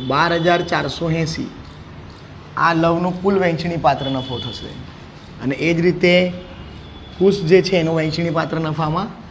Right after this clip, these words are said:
જે સાઠ ટકા નફો હતો, એમાં એનો ભાગ હતો બે, બરોબર?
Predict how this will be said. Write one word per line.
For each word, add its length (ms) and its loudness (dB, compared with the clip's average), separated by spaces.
જે 160 -8
સાઠ 300 0
ટકા 280 0
નફો 260 0
હતો, 140 2
એમાં 340 2
એનો 160 -2
ભાગ 260 2
હતો 160 0
બે, 140 10
બરોબર? 340 0